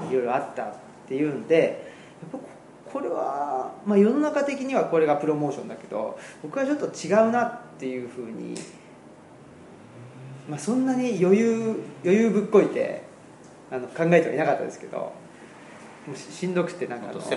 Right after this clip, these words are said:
Speaker 2: 羽詰まって。
Speaker 1: そう、藁をもすがるじゃないですけど、うーみたいな感じで、あの、たどり着いたわけですけど、東吉野に。やっぱりなんか、今、あの、いわゆる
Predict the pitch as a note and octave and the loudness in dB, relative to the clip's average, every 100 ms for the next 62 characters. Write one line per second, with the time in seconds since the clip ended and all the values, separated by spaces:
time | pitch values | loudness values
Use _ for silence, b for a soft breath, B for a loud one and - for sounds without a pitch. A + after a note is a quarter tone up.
0 | - - G2 F#2 - - D#3 C#3 C3 F3+ | -2 -4 -6 -8 -6 2 2 2 2 8
1 | A3+ G3+ D3 - C#3+ C#3+ C#3+ B2+ C3 C3 | 10 10 8 0 -2 -2 0 0 0 -2
2 | - D#3 B2+ F3 E3+ C3+ C3+ E3+ G3 C4+ | -6 -8 -6 -4 -2 -2 0 0 0 0
3 | G3 C3+ C#3+ - E3 D#3+ D3+ F3 D#3+ A#2+ | 2 2 -2 -4 -2 0 2 0 0 -2
4 | A#2+ B2 - B2 B2 B2+ B2+ B2+ B2+ - | -4 -6 -8 -8 -6 -4 -4 -2 -4 -6
5 | - A#2+ B B - F#3 D#4 D4+ B3+ F3 | -14 -16 B B -8 -4 0 2 2 -2
6 | - - F4+ D#4 D#3 A#2+ B B B - | -4 -2 2 4 4 0 B B B -10
7 | C#3 C#3+ C3+ B2 A#2+ - - - - - | -6 -4 -2 -4 -6 -14 -20 -20 -20 -20
8 | - - - - - - - D3+ F3+ D3 | -20 -20 -20 -20 -20 -20 -4 2 4 4
9 | A2+ | 2